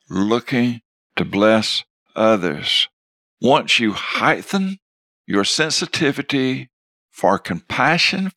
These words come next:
for others, your words,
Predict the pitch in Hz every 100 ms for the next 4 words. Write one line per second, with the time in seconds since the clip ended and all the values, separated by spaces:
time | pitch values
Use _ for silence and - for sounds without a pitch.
0 | _ _ - 185 - - 156 120 92 104
1 | 135 - - _ _ _ _ - 101 95
2 | 92 _ - 90 98 123 165 214 - -
3 | -